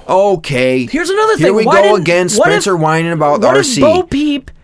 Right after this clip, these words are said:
Speaker 2: and R C became, and she was his, he was, R C was her,
Speaker 1: Oh,
Speaker 2: her
Speaker 1: see,
Speaker 2: co-,
Speaker 1: that
Speaker 2: instead
Speaker 1: would've
Speaker 2: of the
Speaker 1: been
Speaker 2: skunk.
Speaker 1: cool. That would've made sense.
Speaker 2: That would've made sense. Or maybe they
Speaker 1: And then you would've had a
Speaker 2: camouflaged
Speaker 1: dual
Speaker 2: him
Speaker 1: re-,
Speaker 2: even.
Speaker 1: reunion.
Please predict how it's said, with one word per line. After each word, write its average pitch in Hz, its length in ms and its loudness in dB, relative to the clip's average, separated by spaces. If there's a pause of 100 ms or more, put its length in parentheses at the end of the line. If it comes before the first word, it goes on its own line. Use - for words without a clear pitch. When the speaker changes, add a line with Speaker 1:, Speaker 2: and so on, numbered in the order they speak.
(800)
Speaker 2:
and 294 300 -2
R 262 200 0
C 185 520 -6 (280)
became, 220 360 -6
and 196 180 -6
she 302 300 -4
was 247 300 -4
his, 220 520 -6 (300)
he 233 240 -6
was, 247 360 -4 (100)
R 233 180 -2
C 247 220 -8
was 214 160 -2
her, - 60 0
Speaker 1:
Oh, 196 580 -2 (100)
Speaker 2:
her 233 120 -4
Speaker 1:
see, 226 120 -2
Speaker 2:
co-, 285 80 0
Speaker 1:
that 294 140 2
Speaker 2:
instead 214 80 0 (100)
Speaker 1:
would've - 60 0
Speaker 2:
of - 40 -2
the 226 60 0
Speaker 1:
been 233 120 0
Speaker 2:
skunk. - 140 -4 (280)
Speaker 1:
cool. 139 220 0
That 196 260 -2
would've 226 200 -2
made 196 260 -4
sense. 262 340 -6
Speaker 2:
That 220 220 -2
would've 349 280 -2
made 254 180 -4
sense. 156 560 -8
Or 196 100 -4
maybe 269 220 -4
they 269 80 -2
Speaker 1:
And 190 80 0
then 214 80 2
you 262 120 2
would've 277 140 2
had 233 120 -2
a 214 40 0
Speaker 2:
camouflaged 170 220 0
Speaker 1:
dual 220 140 2
Speaker 2:
him 233 140 0
Speaker 1:
re-, 147 100 0 (100)
Speaker 2:
even. 120 240 -8
Speaker 1:
reunion. 95 720 -6